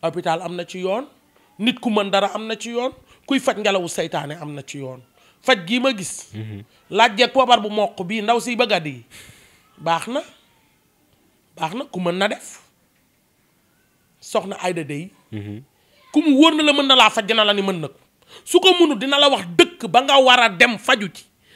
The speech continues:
Speaker 1: Dëkk bi fii lay génn. Bu dee Mbuur nga war a fajoo wala Tamba, dama naan la Tamba wala Mbuur.
Speaker 2: Mais loolu da nga jàpp ne loolu noonu kenn mënu ci dara.
Speaker 1: Lan?
Speaker 2: Comme
Speaker 1: Mën
Speaker 2: soxna
Speaker 1: nañ ci
Speaker 2: toos ñuy
Speaker 1: dara.
Speaker 2: faj. Mën nañ ci dara.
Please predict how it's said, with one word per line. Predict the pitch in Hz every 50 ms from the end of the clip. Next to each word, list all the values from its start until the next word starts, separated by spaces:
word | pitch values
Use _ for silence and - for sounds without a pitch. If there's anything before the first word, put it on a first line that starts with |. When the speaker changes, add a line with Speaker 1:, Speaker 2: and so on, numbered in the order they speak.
| _ _ -
Speaker 1:
Dëkk | 185 370 - - 349 262
bi | 233 220
fii | - - 320 - -
lay | 403 370 285 185
génn. | 262 233 190 160 139 127 _ _ _ _ _ _ _ _ _ -
Bu | 190 302
dee | 339 330 311
Mbuur | 302 311 330 330 320
nga | 294 294
war | 277 247
a | 247
fajoo | 233 - 226 226 220
wala | 226 240 254
Tamba, | 247 - - 254 233 214 185 165
dama | 175 190 208
naan | 220 208 208
la | 196 185
Tamba | 180 - - 247 262 247 240 220
wala | 202 196 175 175
Mbuur. | 165 156 156 147 135 107
Speaker 2:
Mais | 110
loolu | 113 117 117 107
da | 110
nga | 120 123 123 104
jàpp | 117 110 - -
ne | 113 104 101
loolu | 101 98 98 104 107 107
noonu | 101 92 87
kenn | - - 95 95 95
mënu | 92 90 87
ci | - - 85
dara. | 76 82 80 82 - - _ -
Speaker 1:
Lan? | 160 175 190 247 277 - _ _ _ _ _ _ _ _
Speaker 2:
Comme | - 107 98 98 98 98 - _ - - - _ -
Speaker 1:
Mën | 208 233 277 320
Speaker 2:
soxna | 302 302
Speaker 1:
nañ | 294 285
ci | 262 247
Speaker 2:
toos | - 208
ñuy | 180
Speaker 1:
dara. | 196 185 185 156
Speaker 2:
faj. | 135 113 92 87 - _ _ _ _ _ _ -
Mën | 80 87 92 92 92
nañ | 92 90
ci | - 90
dara. | 80 80 80 78 78 78